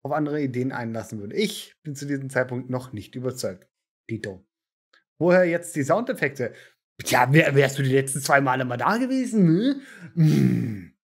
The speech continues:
sehr kritisch. Ich, ich muss mal mit euch schimpfen.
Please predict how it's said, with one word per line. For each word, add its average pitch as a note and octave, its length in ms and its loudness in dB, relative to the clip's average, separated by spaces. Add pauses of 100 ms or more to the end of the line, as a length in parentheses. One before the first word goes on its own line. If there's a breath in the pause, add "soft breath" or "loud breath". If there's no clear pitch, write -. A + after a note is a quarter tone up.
(100)
sehr B2+ 140 0
kritisch. A#2+ 460 -4 (560 soft breath)
Ich, E3 200 4
ich C#3 100 4
muss G#3 200 6
mal G#3 120 4
mit G3 120 2
euch G3 160 2
schimpfen. F3+ 440 -2